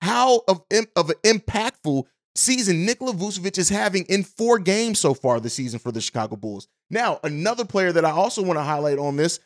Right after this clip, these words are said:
that is having a <laughs> really great, efficient season as well is Ayo Dosunmu, who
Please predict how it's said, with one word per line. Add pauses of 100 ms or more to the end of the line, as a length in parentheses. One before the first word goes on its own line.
(180)
that
is
having
a
<laughs>
really (320)
great,
efficient
season
as
well (220)
is (140)
Ayo
Dosunmu, (260)
who